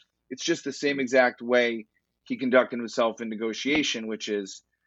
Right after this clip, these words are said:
he always tried to sort of do something unusual, control the timing,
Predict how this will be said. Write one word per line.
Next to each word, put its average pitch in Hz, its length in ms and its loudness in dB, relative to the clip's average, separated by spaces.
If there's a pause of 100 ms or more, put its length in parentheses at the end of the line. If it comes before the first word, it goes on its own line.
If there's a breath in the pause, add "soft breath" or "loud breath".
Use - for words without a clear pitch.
(180)
he 127 100 2
always 123 220 4
tried 113 260 4
to 107 80 -4
sort 113 240 -2
of 98 180 -8
do 127 140 6
something 120 300 -4
unusual, 113 600 2
control 113 400 0
the 104 120 -2
timing, 110 640 -2